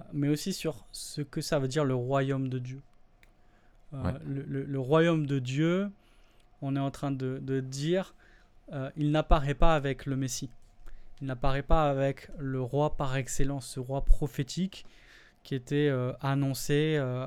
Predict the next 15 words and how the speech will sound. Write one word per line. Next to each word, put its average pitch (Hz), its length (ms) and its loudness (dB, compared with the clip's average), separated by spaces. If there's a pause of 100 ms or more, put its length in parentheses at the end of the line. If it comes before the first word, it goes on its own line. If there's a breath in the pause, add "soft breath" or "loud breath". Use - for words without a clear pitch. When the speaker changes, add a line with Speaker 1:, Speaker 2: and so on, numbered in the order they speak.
Speaker 1:
avec 127 280 -6
cette - 200 -6
nouvelle 139 320 0
alliance 143 440 -2
et 131 40 -6
cette 123 200 -6
promesse 143 680 4 (1120)
de, 135 240 -4 (500 loud breath)
du, 143 240 -12
de 143 160 -2
celui 156 400 0
qui - 140 -2
allait, 143 300 4
euh, 127 200 0 (500 soft breath)
euh, 123 640 -4